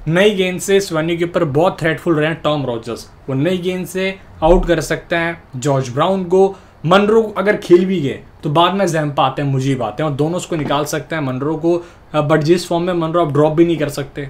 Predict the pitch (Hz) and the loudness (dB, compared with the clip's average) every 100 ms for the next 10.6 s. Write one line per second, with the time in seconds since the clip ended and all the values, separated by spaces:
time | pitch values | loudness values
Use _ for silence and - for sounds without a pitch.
0 | - 143 147 147 151 135 135 151 180 175 | -6 -4 -4 -2 0 2 2 2 -2 -2
1 | 175 - 139 156 170 165 165 139 170 156 | -4 -2 0 2 2 0 -2 -2 -2 -4
2 | 147 147 139 135 127 139 160 175 - - | -4 -6 -6 -6 -4 -2 0 0 -2 -18
3 | - - 175 170 202 196 160 - 180 180 | -10 -4 2 6 6 6 0 0 0 0
4 | 190 - - - 175 170 143 117 107 - | -2 -6 -20 0 4 4 2 -2 -4 -8
5 | 107 95 - - - - - 151 165 185 | -10 -14 -20 -20 -20 -20 -2 0 2 0
6 | 196 202 170 208 180 151 143 139 117 - | -2 0 -2 -2 -2 0 -2 -4 -8 -12
7 | - - - - - - - - - - | -20 -20 -20 -20 -20 -20 -20 -20 -18 0
8 | 160 180 214 202 185 170 190 - 170 160 | 2 4 2 0 -2 -2 -2 -4 -8 -10
9 | - - - 127 139 143 202 170 180 156 | -14 -20 -8 -4 -2 -2 0 0 0 -2
10 | 151 - 156 - 175 | -4 -6 -8 -8 -8